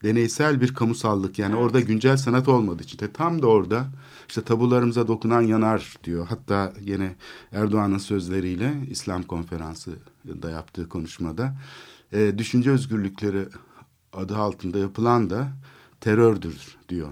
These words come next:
Speaker 1: Yani
Speaker 2: Hı.
Speaker 1: terör saldırıları gibi düşünce özgürlükleri adı altında, e, şey yapılanlarda. Aslında tam da burada işte mesele. Yani deneysel. Nilüfer Gö-, Gölen'in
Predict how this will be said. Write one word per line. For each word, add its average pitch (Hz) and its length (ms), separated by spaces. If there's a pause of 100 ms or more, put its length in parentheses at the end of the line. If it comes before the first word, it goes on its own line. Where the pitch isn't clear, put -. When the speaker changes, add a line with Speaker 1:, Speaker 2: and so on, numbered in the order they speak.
Speaker 1:
Yani 85 220
Speaker 2:
Hı. 76 60
Speaker 1:
terör 104 280
saldırıları 92 640
gibi 127 200
düşünce 113 280
özgürlükleri 101 480
adı 95 200
altında, 95 440 (1080)
e, 92 160
şey 101 160
yapılanlarda. 90 600 (380)
Aslında 139 300
tam 170 220
da 151 140
burada 135 240
işte 85 340 (240)
mesele. 87 380
Yani 101 340
deneysel. 110 560 (580)
Nilüfer 107 360
Gö-, 117 280
Gölen'in 110 460